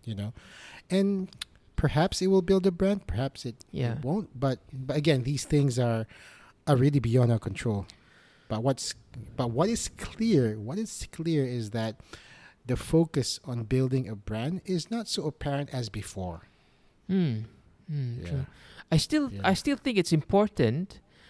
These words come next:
Speaker 1: but because of the speed and because of the competition, right? Sometimes you have to decide if you're,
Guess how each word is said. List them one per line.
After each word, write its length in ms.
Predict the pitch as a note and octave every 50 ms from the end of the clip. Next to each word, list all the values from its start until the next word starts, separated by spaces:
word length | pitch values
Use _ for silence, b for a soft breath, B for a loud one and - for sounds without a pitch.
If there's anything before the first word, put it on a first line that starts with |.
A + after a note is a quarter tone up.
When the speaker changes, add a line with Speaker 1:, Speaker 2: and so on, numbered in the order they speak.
| b b b b b -
Speaker 1:
but 320 | C#3 E3 F3 F3 D#3+ - _ _ _ _ - C#3 -
because 640 | F#3+ G3+ - - - - A#3 G#3 G#3 F#3 - -
of 340 | F3+ D#3+ - - - - - - - _ _ -
the 80 | D#3 D3+
speed 520 | - - - - - A3 G3+ F3+ D3+ C#3 B2+
and 180 | B2 B2+ B2+
because 360 | C3 D3 - - - E3+ -
of 100 | E3+ -
the 80 | E3+ E3
competition, 720 | - - E3 E3 D#3+ - D3+ - F3 E3+ - - D3+ A2 -
right? 220 | - B2+ - -
Sometimes 640 | - - F3+ F3+ - - F3+ E3+ E3 E3 D#3 - B B B B B B -
you 100 | C#3+ D3
have 300 | - - - E3+ E3 -
to 80 | - D#3+
decide 560 | C#3 D3+ - - - D#3+ D3 D3 C3 C3+ - -
if 140 | C#3+ -
you're, 180 | D3+ C#3+ C#3